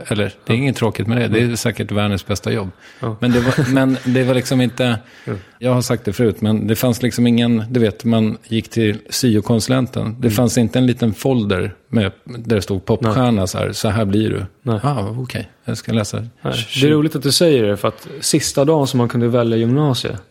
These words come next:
Speaker 2: eh, gymnasieutbildning så, så ändrade jag på det från naturvetenskapslinjen till musik.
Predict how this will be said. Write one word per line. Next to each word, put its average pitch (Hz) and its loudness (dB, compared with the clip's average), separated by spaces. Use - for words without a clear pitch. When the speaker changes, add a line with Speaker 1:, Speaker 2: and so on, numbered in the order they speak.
Speaker 2:
eh, 123 -2
gymnasieutbildning 120 0
så, 110 -4
så 123 -4
ändrade 127 0
jag 110 0
på 110 -2
det 101 0
från 101 -4
naturvetenskapslinjen 113 0
till 113 0
musik. 113 -2